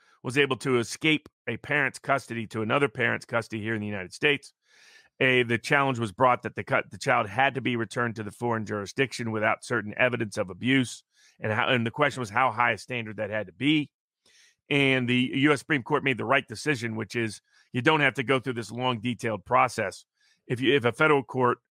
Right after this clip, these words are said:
uh, or any court has a, uh, a reasonable basis to believe the child is at risk of abuse if sent to that other country, then the Hague Convention does not limit the court's power to keep the child here.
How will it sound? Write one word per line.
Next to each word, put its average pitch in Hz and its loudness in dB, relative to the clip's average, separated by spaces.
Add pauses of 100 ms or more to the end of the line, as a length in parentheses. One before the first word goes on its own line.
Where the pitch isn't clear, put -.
uh, 110 0
or 120 4
any 139 2
court 113 -2 (140)
has 120 0
a, 107 -4 (160)
uh, 101 0 (180)
a 107 -4
reasonable 117 0
basis 117 0
to 101 -14
believe 117 -2
the 107 -6
child 120 2
is 104 -6
at - -6
risk 113 -2
of 104 -2
abuse 117 2 (340)
if 117 -4
sent 135 -2
to 120 -6
that 110 0
other 98 -2
country, 123 0
then 101 -2 (300)
the 120 2
Hague 127 0
Convention 107 0
does 95 -4
not 110 0
limit 110 0
the - -10
court's 107 -4
power 101 2 (220)
to 107 -12
keep 123 -6
the 113 -20
child 92 0
here. 104 -8